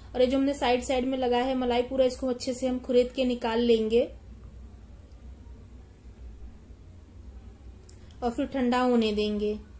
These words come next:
हमने पूरा अच्छे से निकाल लिया है खुरेद के, और अब इसको ठंडा होने देंगे। उसके बाद एक दूसरे बर्तन में हम इसको पलटी कर लेंगे।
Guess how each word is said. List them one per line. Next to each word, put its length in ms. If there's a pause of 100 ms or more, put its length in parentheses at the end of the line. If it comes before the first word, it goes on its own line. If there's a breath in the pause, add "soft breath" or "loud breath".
(340)
हमने 140
पूरा 220
अच्छे 220
से 160
निकाल 440
लिया 200
है 80
खुरेद 340
के, 120
और 140
अब 80
इसको 280
ठंडा 300
होने 260
देंगे। 240
उसके 200
बाद 160
एक 140
दूसरे 240
बर्तन 320
में 160
हम 120
इसको 180
पलटी 340
कर 200
लेंगे। 380